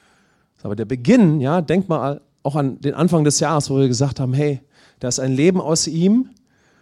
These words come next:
Und wenn der Herr unser Herz bewegen kann für unseren Nächsten, dann werden wir sogar die Nationen berühren. Amen. Und jetzt sind ja die Nationen auch noch alle bei uns. Hä? Das kommt ja noch dazu. <laughs> Die sind ja schon alle da. <laughs> In unserer Medienwelt sowieso, ja. So, du kannst die Nationen berühren, aber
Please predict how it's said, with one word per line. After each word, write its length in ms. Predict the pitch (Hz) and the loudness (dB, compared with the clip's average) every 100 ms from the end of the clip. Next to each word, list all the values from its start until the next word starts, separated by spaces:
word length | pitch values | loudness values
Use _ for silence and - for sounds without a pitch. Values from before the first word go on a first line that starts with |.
| _ _ | _ _
Und 120 | - 127 | -6 0
wenn 140 | 135 | 2
der 80 | 131 | 2
Herr 220 | 147 165 | 2 2
unser 180 | 147 131 | 2 2
Herz 300 | 143 156 - | 2 0 0
bewegen 420 | 139 127 151 143 | 0 2 0 -2
kann 240 | 135 135 | -4 -4
für 100 | 131 | -4
unseren 280 | 127 123 123 | -6 -4 0
Nächsten, 560 | 147 196 - - 170 180 | 0 0 -2 -2 -2 -2
dann 100 | 127 | 0
werden 140 | 143 | 2
wir 40 | 139 | 2
sogar 220 | 131 131 | 2 0
die 100 | 123 | -2
Nationen 720 | 123 117 - 175 214 170 113 | -8 -6 2 4 4 0 -2
berühren. 380 | 92 90 82 76 | -6 -12 -14 -14
Amen. 400 | 95 117 180 208 _ _ _ _ _ _ _ _ _ _ _ _ _ - | -8 -4 -4 -6 _ _ _ _ _ _ _ _ _ _ _ _ _ -4
Und 60 | |
jetzt 120 | 123 123 | -4 -2
sind 140 | 143 | -2
ja 60 | 135 | 0
die 120 | 123 | 0
Nationen 360 | 117 - 127 | -2 -2 -2
auch 120 | 110 117 | 0 -2
noch 140 | 110 | -4
alle 140 | 107 | -4
bei 80 | 110 | -4
uns. 320 | 104 156 107 | -2 -2 -2
Hä? 120 | 113 127 _ _ _ - _ _ _ - | -8 -12 _ _ _ -20 _ _ _ -14
Das 220 | 113 - | -14 -8
kommt 200 | 127 120 | -6 -4
ja 60 | |
noch 140 | 120 117 | -4 -4
dazu. 280 | 123 - 226 | -6 0 2
<laughs> 580 | - - - - _ | 2 -2 -20 -20 _
Die 0 | |
sind 120 | - 127 | -12 -6
ja 100 | 147 | -6
schon 140 | 156 | -6
alle 220 | 139 156 | -4 0
da. 320 | 160 196 139 - | 4 4 2 -2
<laughs> 1900 | 180 - - - - 247 196 - - _ 214 240 220 185 156 127 - _ - | -4 -4 -8 -16 -16 -10 -10 -12 -20 _ -20 -14 -12 -10 -12 -14 -20 _ -18
In 200 | 247 135 | -2 0
unserer 500 | 143 139 135 127 113 | 2 2 2 2 0
Medienwelt 600 | 131 151 156 143 139 135 | 0 2 2 2 0 0
sowieso, 460 | 147 143 156 147 | 0 0 2 0
ja. 300 | 107 117 113 | 0 -6 -10
So, 220 | 110 117 110 | -12 -12 0
du 140 | 147 | 2
kannst 280 | 214 214 208 | 4 2 2
die 80 | 208 | 4
Nationen 480 | 196 - 196 247 190 | 4 4 4 6 6
berühren, 380 | 139 123 113 | 6 4 2
aber 340 | 110 143 170 | 2 4 4